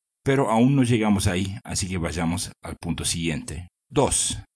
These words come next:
el clima ha comenzado a declinar por razones que los romanos no tenían ni modo de entender.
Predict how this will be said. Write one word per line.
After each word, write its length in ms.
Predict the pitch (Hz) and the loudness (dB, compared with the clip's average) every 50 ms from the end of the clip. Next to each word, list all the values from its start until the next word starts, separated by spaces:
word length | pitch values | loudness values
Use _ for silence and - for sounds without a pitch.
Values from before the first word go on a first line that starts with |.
| _ - | _ -4
el 200 | - 110 104 - | -2 -2 -2 0
clima 480 | - 160 160 147 127 104 90 80 87 | 2 2 4 6 6 4 4 2 0
ha 100 | 110 123 | 0 0
comenzado 500 | - 131 123 123 120 123 123 117 113 110 | 2 4 4 6 6 4 4 4 4 2
a 40 | 101 | 2
declinar 560 | 87 90 87 - 95 87 85 85 82 85 85 - | 2 0 -2 -2 -2 -2 0 0 0 0 -2 -4
por 160 | - 101 85 82 | -4 -2 -2 0
razones 400 | 87 87 - - 123 123 120 123 | 0 2 4 4 4 4 4 2
que 140 | - 104 | 0 -2
los 100 | 87 85 85 | -2 0 0
romanos 460 | 85 90 90 87 87 87 85 - - | 2 2 2 2 2 2 0 0 0
no 180 | 98 101 92 82 | 0 0 2 2
tenían 380 | - 92 92 90 87 85 85 | 2 2 2 2 2 2 2
ni 100 | 85 82 | 2 2
modo 400 | 80 82 90 90 87 85 82 71 | 2 4 4 4 4 2 0 0
de 140 | 69 69 69 | -2 -2 -4
entender. 580 | 71 65 - 80 71 69 65 58 64 - 85 | -4 -4 -4 -4 -4 -2 -4 -6 -8 -10 -12